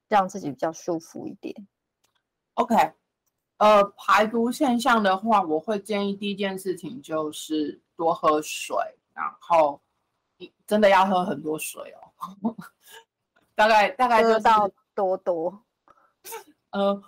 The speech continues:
Speaker 2: 我们一般建议的水量啦，一般建议的水量大概是体重乘以三十。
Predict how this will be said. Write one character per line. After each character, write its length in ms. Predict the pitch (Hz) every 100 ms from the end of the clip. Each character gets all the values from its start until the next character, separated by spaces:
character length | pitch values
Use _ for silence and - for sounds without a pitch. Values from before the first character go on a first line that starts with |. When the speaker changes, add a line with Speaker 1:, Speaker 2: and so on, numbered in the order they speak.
| _
Speaker 2:
我 120 | 220
们 160 | 233 285
一 140 | 381
般 300 | 392 339 359
建 300 | 339 349 285 294
议 120 | 269
的 180 | 226 202
水 440 | - 190 139 - 220
量 200 | 226 - 110
啦， 180 | 87 -
一 120 | 240
般 360 | 226 214 208 214
建 200 | 226 220
议 40 |
的 140 | 196
水 160 | 185 -
量 200 | 175 196
大 80 | 214
概 120 | 208
是 160 | 208 208
体 220 | - 151
重 240 | 202 190
乘 180 | 180 156
以 140 | 160 -
三 400 | - 135 151 160
十。 340 | - -